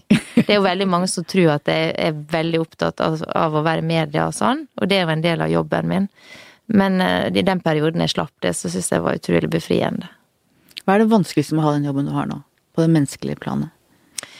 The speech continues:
Speaker 1: Eh, det er noe, altså, det er jo et veldig følelses-, s-, altså, det er veldig mye følelse i sving på dette området her.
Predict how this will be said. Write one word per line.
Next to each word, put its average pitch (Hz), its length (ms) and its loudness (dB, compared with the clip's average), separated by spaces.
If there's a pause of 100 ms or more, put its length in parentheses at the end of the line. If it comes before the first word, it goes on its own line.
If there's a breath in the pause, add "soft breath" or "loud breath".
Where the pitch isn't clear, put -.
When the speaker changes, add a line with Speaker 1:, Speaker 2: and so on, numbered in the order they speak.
(480 loud breath)
Speaker 1:
Eh, 202 400 0
det 240 220 4
er - 60 6
noe, 160 200 2
altså, 202 260 2 (800)
det 208 200 4
er 208 160 6
jo 160 80 4
et 170 140 -4 (140)
veldig 180 560 2 (200)
følelses-, 175 1300 2 (680 loud breath)
s-, - 320 -2
altså, 190 240 0
det 202 120 4
er 185 100 0
veldig 196 240 2
mye 196 180 0
følelse 175 640 2
i 165 80 0
sving 160 240 2
på - 120 -4
dette 175 200 0
området 170 440 2
her. 185 260 -2